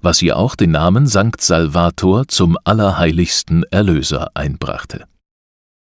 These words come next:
Teile des Kulturguts werden heute durch das Museum Prüm zur Ausstellung der kulturgeschichtlichen Sammlung genutzt. Zu ihrer Blütezeit reichte der riesige Besitz der Benediktinerabtei vom Rhein bis in die Bretagne.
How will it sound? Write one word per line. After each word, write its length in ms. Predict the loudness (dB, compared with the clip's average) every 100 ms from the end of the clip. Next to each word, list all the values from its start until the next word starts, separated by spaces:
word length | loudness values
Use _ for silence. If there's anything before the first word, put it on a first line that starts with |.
| _ _ -4
Teile 340 | -2 2 2
des 160 | 2 2
Kulturguts 800 | 0 2 2 2 2 0 0 0
werden 360 | 0 2 0 0
heute 280 | 0 0
durch 180 | 0 0
das 220 | 0 0
Museum 480 | 0 0 2 0 0
Prüm 320 | 0 2 2 0 -6 -12
zur 300 | -2 0 2
Ausstellung 600 | 2 0 0 0 2 2 2
der 160 | 0
kulturgeschichtlichen 1160 | 0 -2 2 2 2 0 -2 -4 -2 -4 0 0
Sammlung 440 | 0 0 -2 -4
genutzt. 460 | -2 -2 -2 -8 -10 _ _ _ _ -20 -20 -20 -12
Zu 160 | 0 2
ihrer 240 | 4 2
Blütezeit 640 | 4 2 2 0 2 2 2
reichte 400 | 2 0 0 0
der 180 | 0 0
riesige 400 | 0 -2 0 0
Besitz 400 | 0 0 0 0
der 200 | 0 0
Benediktinerabtei 1300 | 0 0 0 -4 -2 0 0 0 -4 -4 0 0 -2 -12 -4
vom 220 | 2 2
Rhein 400 | 2 2 2 2
bis 220 | 0 -2
in 180 | -2 -2
die 140 | -2
Bretagne. 680 | -2 -4 -2 -4 -2 -6